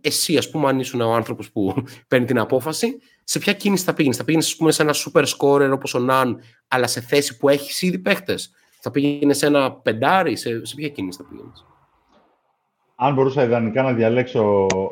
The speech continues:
Speaker 2: έναν παίχτη, αν μπορούσα δύο, ε, για μένα θα έλυναν πολλά τα προβλήματα του Ολυμπιακού στη θεωρία. Ο ένας είναι ο Will Climber,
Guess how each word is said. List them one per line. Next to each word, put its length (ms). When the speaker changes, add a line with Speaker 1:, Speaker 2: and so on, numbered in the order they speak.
Speaker 2:
έναν 380
παίχτη, 560
αν 140
μπορούσα 320
δύο, 420
ε, 440
για 140
μένα 460
θα 80
έλυναν 380
πολλά 260
τα 100
προβλήματα 340
του 100
Ολυμπιακού 500
στη 180
θεωρία. 320
Ο 120
ένας 280
είναι 180
ο 120
Will 240
Climber, 300